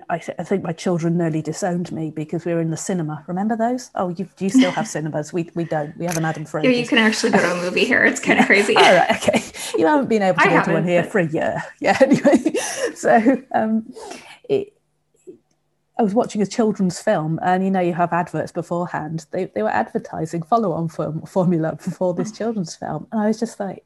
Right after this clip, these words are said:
Speaker 1: "This is, you know, this is ridiculous." So they advertise it absolutely everywhere. But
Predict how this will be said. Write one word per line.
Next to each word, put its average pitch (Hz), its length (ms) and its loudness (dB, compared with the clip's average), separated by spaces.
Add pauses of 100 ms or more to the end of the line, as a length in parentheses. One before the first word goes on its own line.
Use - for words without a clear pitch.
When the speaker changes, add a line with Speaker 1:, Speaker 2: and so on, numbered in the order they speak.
(120)
Speaker 1:
"This 247 200 -2
is, - 140 -10 (200)
you 208 140 -4
know, - 140 -8
this - 220 -8
is 175 100 -6 (420)
ridiculous." 170 720 -6 (420)
So 240 120 -2
they 220 120 4
advertise 240 520 -2
it - 100 -4
absolutely 180 640 -8
everywhere. 151 560 -6
But - 240 2